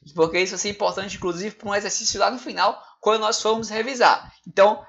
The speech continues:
memorize isso aí. Se você não sabe disso ainda, volta na aula sete, porque foi basicamente o assunto da nossa aula, beleza? Bom, então nós temos aqui bases nitrogenadas, dando aqui um R N A, que vamos ver qual é esse R N A daqui a pouquinho,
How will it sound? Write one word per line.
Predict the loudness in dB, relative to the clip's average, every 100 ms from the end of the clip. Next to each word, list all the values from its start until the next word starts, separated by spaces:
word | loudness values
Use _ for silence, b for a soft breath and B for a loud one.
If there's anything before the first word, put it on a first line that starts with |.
| _
memorize | -2 2 2 2 -2
isso | 0
aí. | 2 2 -2
Se | -4 0
você | 0 0 -2
não | -2
sabe | 0 0 0
disso | -6 -4 -4
ainda, | -4 -2 0
volta | 0 -2
na | -4
aula | -2 -2
sete, | -2 2 2 2 -8 B -6
porque | -4 -4
foi | -6 -2
basicamente | -2 -2 -6 -8 -6 -4
o |
assunto | -4 -6 -10
da | -8
nossa | -6 0
aula, | 4 4 4 B B -4
beleza? | 0 4 4 2 -6 B B 2
Bom, | 6 6 4 B -10
então | -2 2
nós | 2
temos | 0 -4 -4
aqui | -6 2
bases | 6 8 8 4
nitrogenadas, | -2 -2 0 2 4 4 2 -6 B B
dando | 0 4 4 2
aqui | 0 0
um | 0 2
R | 2 2 0
N | -2 0 6
A, | 6 6
que | 0
vamos | -8 -6 -6
ver | -8 -8 -4 -2 0
qual | 2 2
é | 2
esse | 0 -6
R | -6
N | -4
A | -2
daqui | -4 0
a | -2
pouquinho, | -2 -6 -6 -8 -6